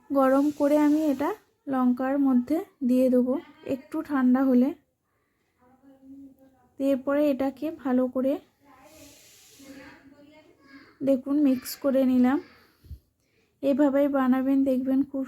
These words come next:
সুন্দর হবে। ভাত রুটির সাথে খুব খেতে ভালো হয়।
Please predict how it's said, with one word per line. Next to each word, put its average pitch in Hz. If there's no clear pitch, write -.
সুন্দর 254
হবে। 254
ভাত 262
রুটির 269
সাথে 262
খুব 269
খেতে 254
ভালো 247
হয়। 254